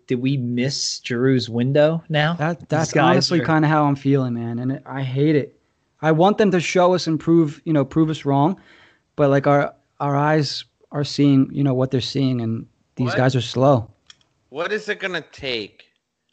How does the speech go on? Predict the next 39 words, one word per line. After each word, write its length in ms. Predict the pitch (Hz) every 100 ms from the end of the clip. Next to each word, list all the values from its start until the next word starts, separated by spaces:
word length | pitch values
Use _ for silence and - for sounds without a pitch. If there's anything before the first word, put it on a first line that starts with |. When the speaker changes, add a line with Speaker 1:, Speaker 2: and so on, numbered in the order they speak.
| _
Speaker 3:
for 200 | _ 135
the 160 | 120 113
Flyers 720 | - 127 113 104 98 92 - _
to 80 | 98
change 400 | - 113 95 98
our 100 | 92
minds 380 | 90 85 82
at 100 | 90
this 160 | - -
point? 280 | _ 80 - _ _ _ _ _
Like 160 | 139 127
a 80 |
dominating 800 | 113 147 123 131 127 123 123 123
win 180 | 117 120
tomorrow? 380 | 123 127 135 131
It 140 | 123
can't 180 | - 123
be 120 | 120
no 180 | 117 113
two 260 | 107 - 127
one, 440 | 110 107 104 101 98
three 420 | 107 104 110 107
two, 720 | 98 - 110 107 101 101 98 92 _ _ _ _ _ _
barely 400 | 127 120 123 120
scraped 560 | 113 - 120 107 - 101
by 280 | 113 107
like 220 | 107 104 92
they 120 | 101
did 140 | 98
with 160 | 107 101
Montreal. 960 | 104 104 101 107 101 98 95 90 - _
They 100 | 123
have 160 | 127 143
to 80 | 151
dominate 560 | 135 175 190 127 98 92
tomorrow, 420 | 101 95 87 85
right? 280 | 95 117 - _ _
From 160 | 139
start, 480 | 120 - 170 180 -